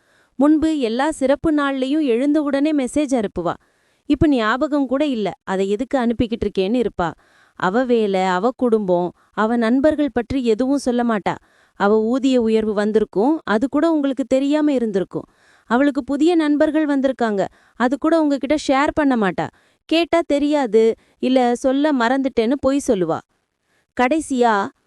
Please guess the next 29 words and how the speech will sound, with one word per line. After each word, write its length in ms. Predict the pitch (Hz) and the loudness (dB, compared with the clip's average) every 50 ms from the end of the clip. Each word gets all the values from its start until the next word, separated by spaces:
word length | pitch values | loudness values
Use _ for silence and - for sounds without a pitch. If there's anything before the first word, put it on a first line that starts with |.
| _ _ - | _ _ -8
மற்றவங்க 460 | 226 214 240 - - 311 320 320 311 311 | -6 -6 -4 -2 0 0 0 2 0 0
முன்னால 340 | 294 294 285 285 294 311 | 0 0 0 0 2 2
உங்களை 300 | 311 302 294 269 262 254 240 | 0 0 0 0 -2 -2 -2
காண்பிக்க 500 | - 214 208 220 240 233 226 208 - 294 - - 247 | -2 -2 0 0 0 -2 -2 -2 -4 -4 -4 -2 -2
தயங்குவா. 440 | 226 240 269 277 262 247 196 160 131 - _ _ _ _ _ _ _ _ - | -2 0 0 0 0 0 0 -2 -2 -6 _ _ _ _ _ _ _ _ -8
"எங்க 200 | - 190 202 202 190 | -4 -2 0 0 0
அப்பா 220 | 185 - - 254 | 0 2 0 0
வீட்டுக்கு 300 | 269 269 254 - 247 - | 0 0 -2 -6 -6 -4
வான்னு 200 | 220 233 220 226 | -4 -2 -2 -2
சும்மா 360 | 262 269 - 247 233 240 262 277 | -2 -4 -4 -4 -2 0 0 0
சொன்னாலும் 480 | 269 - 247 233 233 226 233 262 254 208 | 0 -2 -2 -2 0 0 0 0 0 0
வரணும்னு 420 | 202 202 214 233 247 254 247 240 | 0 0 0 0 0 0 0 0
சொல்லியே 500 | 262 269 - 254 233 247 254 262 240 254 294 | 0 0 0 0 0 0 0 -2 -2 0 0
இழுத்தடிப்பா." 600 | 277 269 277 302 - 311 285 214 196 - 165 147 - _ _ _ _ _ _ _ _ _ - | 0 0 -2 0 0 0 0 0 -2 -4 -6 -8 -8 _ _ _ _ _ _ _ _ _ -4
நண்பர்கள் 560 | 233 226 254 285 294 311 339 330 320 302 277 - | 0 2 4 4 4 4 2 2 0 -2 0 0
கூட்டத்துக்கு 420 | 277 277 - 277 269 - - 302 | 0 2 0 0 0 -2 -2 0
அழைச்சிட்டு 400 | 285 269 254 262 - 294 233 - | 0 0 0 -2 -4 -6 -8 -2
போக 220 | - 240 226 202 208 | 0 0 2 2 2
மாட்டா. 300 | 196 185 180 151 - 151 - _ _ _ _ _ _ _ _ _ _ _ _ _ _ - | 0 -2 -4 -4 -6 -10 -10 _ _ _ _ _ _ _ _ _ _ _ _ _ _ -2
இந்த 200 | 214 240 233 226 214 | 0 2 4 4 4
எல்லா 360 | 202 190 190 208 247 294 330 339 | 2 2 0 0 0 2 2 2
அடையாளமும் 580 | 311 277 262 269 262 269 262 262 254 262 269 240 | 2 0 0 0 0 0 0 0 0 0 0 0
ஒரே 220 | 196 202 214 247 285 | 2 2 2 2 2
சமயத்துல 500 | 285 - 262 240 233 233 - 233 233 233 - | 0 -2 -2 -2 -2 -2 -2 -2 -2 0 2
தெரிஞ்சதுன்னா, 600 | - 214 208 233 240 226 240 208 208 190 190 214 302 339 - _ _ _ _ _ - | 2 2 2 2 2 0 0 0 0 -2 -2 -2 -4 -6 -8 _ _ _ _ _ -2
அவ 200 | - 254 247 302 | 0 2 2 2
உங்களை 320 | 302 277 262 247 240 240 233 | 2 2 2 2 2 2 2
விட்டு 220 | 220 220 - 302 311 | 0 -2 -2 0 0
நகர 280 | 277 233 214 202 247 | 0 0 0 0 0